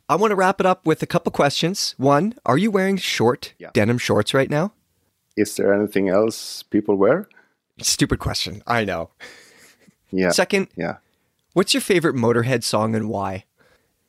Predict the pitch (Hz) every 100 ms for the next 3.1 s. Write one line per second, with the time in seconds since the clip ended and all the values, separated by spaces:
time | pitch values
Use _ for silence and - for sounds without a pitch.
0 | _ 90 90 92 127 190 208 165 135 101
1 | 101 104 101 101 92 98 - 85 71 -
2 | - 95 92 92 98 - - 151 160 117
3 | 104